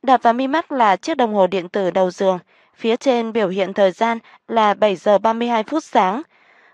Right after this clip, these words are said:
Một giây kế tiếp, cả người cô tỉnh táo lại, trí nhớ tối hôm qua toàn bộ quay lại. "Ông trời của tôi, cô làm thật rồi." Cô giữ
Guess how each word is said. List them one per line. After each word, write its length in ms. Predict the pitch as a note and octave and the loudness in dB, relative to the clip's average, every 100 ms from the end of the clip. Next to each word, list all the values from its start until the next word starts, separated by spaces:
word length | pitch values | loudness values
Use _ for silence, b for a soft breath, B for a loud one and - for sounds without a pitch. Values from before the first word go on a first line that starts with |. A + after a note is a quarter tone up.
| - | -2
Một 160 | B3+ | 0
giây 180 | A3+ D4 | 2 -2
kế 200 | - G#3+ | 0 -4
tiếp, 260 | - - - | -4 -6 -4
cả 120 | - G3+ | -2 0
người 200 | G3+ F3+ | 0 0
cô 200 | A3+ A#3 | 0 -2
tỉnh 260 | A#3+ F3 | -2 -6
táo 220 | - F3+ | 0 0
lại, 260 | C4 B3+ F3+ _ _ _ | 0 -2 -4 _ _ _
trí 160 | - G#3 | -8 -4
nhớ 280 | G#3+ G3 A#3+ | 2 2 2
tối 140 | G3+ | 0
hôm 160 | B3+ A#3+ | 0 -2
qua 260 | A#3 A3 A3 | 0 0 0
toàn 220 | A3 F3+ | -6 0
bộ 180 | F#3+ E3+ | 2 2
quay 260 | - G#3 | 0 -4
lại. 280 | G#3 G3 D#3+ _ _ _ _ _ _ _ | 0 0 0 _ _ _ _ _ _ _
"Ông 180 | - B3+ | -4 -4
trời 280 | A#3 C4+ G#3+ | 0 2 2
của 140 | A3+ | 0
tôi, 340 | G3+ A#3+ B3+ C4+ _ - | 0 0 0 -4 _ -2
cô 160 | A#3+ | 0
làm 260 | G#3+ G3 F#3 | 2 0 0
thật 240 | A#3 G3+ | -2 -4
rồi." 300 | - G#3+ G#3+ A3+ _ _ _ _ _ | 0 0 0 -4 _ _ _ _ _
Cô 180 | C4 A#3 | -2 0
giữ 160 | A#3+ | -2